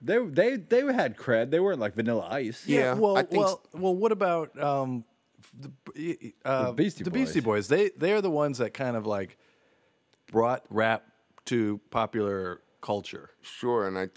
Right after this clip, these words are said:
Speaker 2: I, well, the Beastie Boys, I also, um, besides, like, main,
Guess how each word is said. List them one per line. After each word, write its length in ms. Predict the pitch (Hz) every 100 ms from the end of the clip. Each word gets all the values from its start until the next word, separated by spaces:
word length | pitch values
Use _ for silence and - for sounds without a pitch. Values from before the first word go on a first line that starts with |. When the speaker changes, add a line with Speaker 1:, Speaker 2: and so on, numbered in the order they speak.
| -
Speaker 2:
I, 140 | 107 - - - _
well, 200 | 113 113
the 80 | 110
Beastie 360 | 135 151 139
Boys, 300 | 123 127 113
I 80 | 110
also, 400 | 113 110 113 107
um, 400 | 101 98 92 82 - _ _ _ -
besides, 400 | 107 147 147 139
like, 160 | 131
main, 340 | 104 110 123